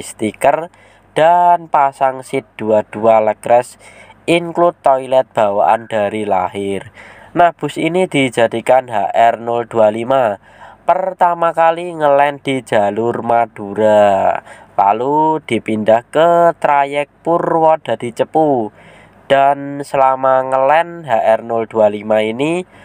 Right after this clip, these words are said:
sama sekali belum pernah memasang nickname. Nah, kemudian H R nol dua lima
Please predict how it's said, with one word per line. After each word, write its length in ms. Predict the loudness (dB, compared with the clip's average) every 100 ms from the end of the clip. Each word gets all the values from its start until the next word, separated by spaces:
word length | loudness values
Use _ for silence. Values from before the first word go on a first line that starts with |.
| -20 _
sama 480 | -2 2 2 0 -4
sekali 480 | -6 -2 0 0 -8
belum 360 | -8 -4 -4
pernah 440 | -2 -2 0 -4 -2
memasang 880 | -4 -4 -2 -4 -2 0 0 -2
nickname. 720 | -16 -18 -6 -2 0 -2 -4 -12 _ -20 -20 -20 -20 -6
Nah, 200 | -2 -2
kemudian 520 | -4 -4 -4 0 0 2
H 80 | 2 2
R 40 | 0
nol 240 | -2 -4
dua 160 | -2 -2
lima 400 | -2 -2 0